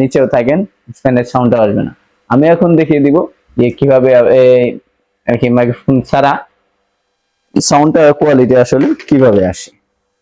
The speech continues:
আমি তো ঘরে আছি, ঘরে কিন্তু এখন ফ্যান চালু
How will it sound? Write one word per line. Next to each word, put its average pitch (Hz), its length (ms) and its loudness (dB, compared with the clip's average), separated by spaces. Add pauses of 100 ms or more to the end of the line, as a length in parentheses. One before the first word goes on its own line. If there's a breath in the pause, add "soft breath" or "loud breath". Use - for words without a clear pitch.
(460)
আমি 131 220 0
তো 147 40 2 (100)
ঘরে 120 220 0
আছি, - 120 -2 (100)
ঘরে 113 160 0
কিন্তু 107 180 0
এখন 107 220 -2
ফ্যান 101 140 -4 (840)
চালু 135 220 0